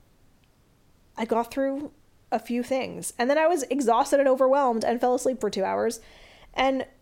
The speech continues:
that's okay. One step at a time, and everything is accomplished.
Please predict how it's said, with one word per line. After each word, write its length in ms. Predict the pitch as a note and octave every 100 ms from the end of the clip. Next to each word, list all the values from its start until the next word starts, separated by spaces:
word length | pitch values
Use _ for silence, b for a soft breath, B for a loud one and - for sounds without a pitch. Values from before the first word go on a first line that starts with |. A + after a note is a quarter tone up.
| _ -
that's 280 | C4+ F4 F#4+
okay. 520 | F#4+ C#4 D#4 - - _ _ _ _ _ _
One 340 | A3 B3 C#4 D4
step 220 | B3+ A#3+
at 80 | A3+
a 40 |
time, 440 | G#3 F#3 F#3+ F3+ F#3+ - - - _ _ _
and 140 | - G#3
everything 380 | G3+ G#3 G#3
is 120 | F#3+ F3+
accomplished. 580 | F3+ E3 - - -